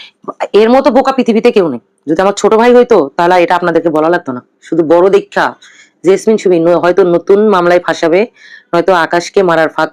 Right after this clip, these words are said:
করতে পারে। অব-, এটা, এটা যে ও যদি, আহ, বেইলি রোডে বসতো বা আকাশ যদি যাইতো, আকাশ এত, আকাশ পচা শামুকে পা কাটার পরে তার অবশ্যই হুঁশ হয়েছে, সে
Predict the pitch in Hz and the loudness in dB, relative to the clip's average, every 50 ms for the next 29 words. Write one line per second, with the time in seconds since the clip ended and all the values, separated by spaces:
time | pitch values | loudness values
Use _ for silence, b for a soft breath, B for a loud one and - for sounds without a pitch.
0 | _ _ - - 175 - 175 - 165 135 139 135 156 160 170 - _ _ _ _ | _ _ -4 -4 -2 -2 -2 -2 0 0 0 0 0 0 -2 -4 _ _ _ _
1 | - - 196 202 214 247 - _ _ - 196 190 247 262 214 196 233 254 285 277 | -4 -2 -2 0 0 -2 -4 _ _ -4 -2 0 0 0 2 2 2 2 0 -2
2 | B B B B B B - 196 226 196 233 233 220 262 269 277 269 - _ _ | B B B B B B 0 0 2 2 2 2 2 2 2 2 2 0 _ _
3 | _ _ - - 202 214 220 220 214 208 175 208 226 240 254 262 277 277 226 285 | _ _ -6 -2 -2 0 2 2 0 2 2 2 2 4 4 4 4 4 4 4
4 | 277 254 240 240 - - 190 180 208 254 - B B B B B B - 180 196 | 4 4 2 2 2 0 2 2 2 0 -2 B B B B B B -4 -2 0
5 | 196 196 196 - 196 196 247 254 247 185 254 214 247 196 208 202 196 190 - 147 | 2 2 0 0 -2 -2 -2 -4 -2 0 0 0 0 0 0 0 0 0 0 -2
6 | 131 - - - 165 - 170 - - - 185 185 - _ - 262 277 247 - _ | -4 -2 -4 -6 -4 -4 -4 -6 -6 -6 -6 -6 -6 _ -2 0 0 0 -2 _
7 | - - 175 175 - 233 240 254 247 - - - 196 196 - 226 208 - 208 196 | -6 -4 -4 -2 -2 -2 -2 -2 -2 -6 -6 -4 -4 -2 -2 -2 -2 -2 -2 -2
8 | 214 - 233 - 202 196 - 220 196 214 202 165 214 214 220 202 190 - - _ | 0 -2 -2 -2 -2 -4 -2 -2 -2 -2 0 0 0 -2 0 -2 -4 -4 -6 _
9 | _ - - 226 294 294 - 302 247 226 - 226 220 - - 214 208 - B B | _ -4 0 0 0 0 0 0 0 0 0 0 0 0 0 -4 -4 -4 B B
10 | B B B B - - 226 | B B B B -4 -2 -2